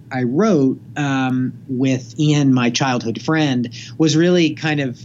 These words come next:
uh, inspired by, by his work, by Stephen's work, and, and in particular by that line. Um, in a way, we, we, be-,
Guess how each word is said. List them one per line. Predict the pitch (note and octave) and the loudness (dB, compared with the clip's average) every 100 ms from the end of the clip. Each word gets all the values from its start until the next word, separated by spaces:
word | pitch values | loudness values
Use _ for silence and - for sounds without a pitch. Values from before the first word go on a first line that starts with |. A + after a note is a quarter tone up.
| B2 | -14
uh, | B2+ A#2+ - | -12 -10 -10
inspired | A#2 - C3 C#3 B2 A2+ G#2+ - | -10 -6 -4 -4 -4 -6 -8 -6
by, | B2 A#2+ A2 - - - - | -4 -4 -6 -12 -20 -12 -4
by | D3+ C#3 C3 - - | -2 -2 -4 -8 -6
his | D#3+ D3 - - | -4 -4 -6 -8
work, | C3+ C#3+ C#3+ C#3 - - | -6 -4 -4 -6 -16 -8
by | D3 C3+ | -4 -2
Stephen's | - D3+ C3 | -2 0 0
work, | B2+ C3+ B2+ A2+ | 0 0 0 -4
and, | C3 B2 A#2+ A#2+ - | -6 -2 -2 -4 -4
and | C3 B2+ | -2 0
in | B2 A2+ | 0 0
particular | D3 F3+ G#3 E3 C#3+ | 0 0 0 0 0
by | B2+ B2+ | -2 -4
that | B2 A#2+ | -4 -8
line. | B2 C#3 C3+ A#2 A2+ A2 A#2+ | -8 -4 -4 -6 -8 -12 -10
Um, | B2+ A#2+ A#2 A2 | -6 -4 -4 -4
in | B2+ | -2
a | B2 | 0
way, | B2 B2+ | 0 2
we, | A#2+ A#2+ | 2 2
we, | B2 C3 | 2 2
be-, | A#2+ | 2